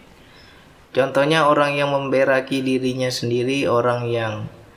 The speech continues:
mengencingi dirinya sendiri adalah yang membuang kotoran bukan pada tempatnya. Ya. Yang membuang kotoran bukan pada tempatnya,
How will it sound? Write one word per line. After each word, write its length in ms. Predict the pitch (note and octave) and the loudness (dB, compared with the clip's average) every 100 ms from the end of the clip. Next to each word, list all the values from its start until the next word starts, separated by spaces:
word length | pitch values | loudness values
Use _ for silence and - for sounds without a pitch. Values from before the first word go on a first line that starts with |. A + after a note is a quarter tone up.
| - - - - | -20 -20 -14 -4
mengencingi 720 | B2 C3 C#3 E3 D#3+ D#3+ C#3 | -2 -2 0 0 2 0 2
dirinya 480 | B2+ B2 A#2+ A#2 A2 | 0 0 0 0 -2
sendiri 480 | G2+ G2+ G2 G#2 G#2 | -2 -4 -2 -2 -2
adalah 800 | G2+ F#2 A2 B2+ B2 - - - | -4 -2 0 0 -2 -10 -20 -8
yang 240 | A2+ C3 C#3+ | -2 0 0
membuang 560 | C#3+ C3+ B2 B2+ B2 | 0 0 2 2 0
kotoran 800 | A#2 A2 G#2+ G#2 G#2 A2 A#2 A#2+ | -4 -4 -4 -4 -2 -2 -2 -6
bukan 480 | A2 B2+ B2+ A2 G#2 | -2 -2 0 -4 -4
pada 240 | G2+ G2 F2 | -8 -8 -8
tempatnya. 640 | - G2+ - - - A2 - - - - - - - - - - - - - - | -8 -10 -8 -12 -12 -14 -14 -20 -20 -20 -20 -20 -20 -20 -20 -20 -20 -20 -20 -8
Ya. 320 | A2+ G#2 A2 - - - - - - - _ - - | -6 -4 -8 -16 -20 -20 -20 -20 -20 -20 _ -12 -2
Yang 160 | B2+ C3 | -2 0
membuang 480 | C3+ C3 C#3 C#3 C3+ B2 | -2 0 2 2 2 -2
kotoran 800 | A#2+ G#2+ G2 G2 A#2+ D3+ C3+ G#2+ | -2 -2 -4 -2 -2 -2 -4 -6
bukan 320 | G2+ A2+ G#2+ | -4 -4 -4
pada 320 | F#2+ G2 F#2+ | -6 -6 -6
tempatnya, 560 | G2 F#2 - - F2 | -8 -8 -8 -8 -12